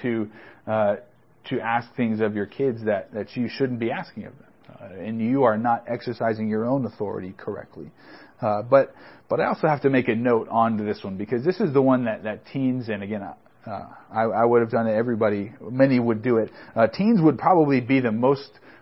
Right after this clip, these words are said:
or the quickest to, to say, "Oh yeah, my parents are doing this. My parents are too," what's the typical word that you would say? Over,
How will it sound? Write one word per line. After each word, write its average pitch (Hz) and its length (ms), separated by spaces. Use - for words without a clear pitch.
or 117 120
the 110 80
quickest 170 500
to, 131 320
to 117 120
say, 131 400
"Oh - 180
yeah, 165 180
my 143 180
parents 143 560
are 110 120
doing 117 420
this. 113 220
My 117 140
parents 143 380
are 110 80
too," 147 500
what's 139 200
the 135 80
typical 135 280
word 127 220
that 127 60
you 120 100
would 120 140
say? 127 240
Over, 123 540